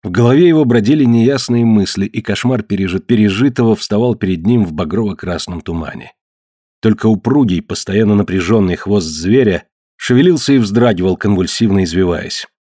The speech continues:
"Ну, ребята, ай дайте прокладывать дорогу для саней, а то в такую трущобу их не протащить", произнёс старик, затягивая пояс на своей стройной талии. "Солнце уже низко,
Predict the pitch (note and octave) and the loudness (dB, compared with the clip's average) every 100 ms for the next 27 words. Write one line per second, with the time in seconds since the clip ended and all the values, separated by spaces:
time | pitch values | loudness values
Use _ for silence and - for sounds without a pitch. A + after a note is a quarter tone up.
0 | _ _ - F3+ A3 A3+ G#3 G#3 B2 - | _ _ -2 2 4 4 4 2 0 -4
1 | - - - D#3+ G3+ G#3+ G#3+ - - G#3 | -14 -12 -2 0 2 2 0 -2 -2 0
2 | G3+ G#3 G3 F#3+ E3 G3 G3+ F3 F#3+ F3 | 0 2 2 2 2 2 2 0 0 0
3 | F#3 F3+ F#3 E3 A#2 _ _ _ - A#2 | 2 4 4 4 2 _ _ _ -2 0
4 | G#3 D#3+ F3 E3+ F#3+ F3+ F#3 F3 - G3+ | 0 0 -2 0 2 2 2 0 2 0
5 | E3+ F3 C#3 E3+ F3+ - D#3+ - G3 A#2+ | 2 0 0 -2 -2 -2 -2 0 2 2
6 | - _ _ _ _ - F#2+ F2 G#2 - | -2 _ _ _ _ -2 0 2 0 -2
7 | G2 B2 A2+ F#2 G2 F#2+ F#2+ F2+ - C3+ | -4 -2 -2 -2 -2 -2 0 -2 0 0
8 | - G2 - F#2 F#2 - F#2 E2+ E2+ - | 0 -4 -6 -6 -6 -4 -2 -2 -4 -6
9 | E2 - - _ _ _ _ _ _ _ | -6 -8 -16 _ _ _ _ _ _ _
10 | _ _ - E3+ G#3 F#3+ G3 F3+ F#3 A3 | _ _ -2 2 2 0 0 0 2 2
11 | D#3 - B2 | 2 0 -6